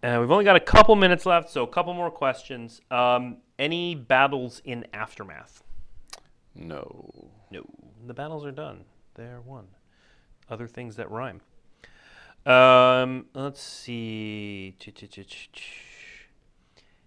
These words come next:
Speaker 1: Yeah, we, uh, can't, we can't answer story questions 'cause Aftermath might answer them. A lot of times we can't at this point, like, start answering story questions, and we just, we just can't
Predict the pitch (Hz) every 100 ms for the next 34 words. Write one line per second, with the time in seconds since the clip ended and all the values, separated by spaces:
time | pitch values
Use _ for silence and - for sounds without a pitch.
0 | _ _ _ _ _ _ _ _ _ _
1 | _ 120 131 143 135 127 110 120 113 127
2 | 120 123 143 151 151 143 156 - 147 170
3 | 190 139 120 123 110 127 117 123 135 143
4 | 127 131 - 123 135 - 120 156 156 110
5 | 85 76 120 175 220 151 160 143 131 123
6 | 151 120 110 110 - 101 85 98 98 80
7 | 98 92 92 90 90 98 95 95 - -
8 | 98 107 101 95 98 _ 107 107 - -
9 | 107 160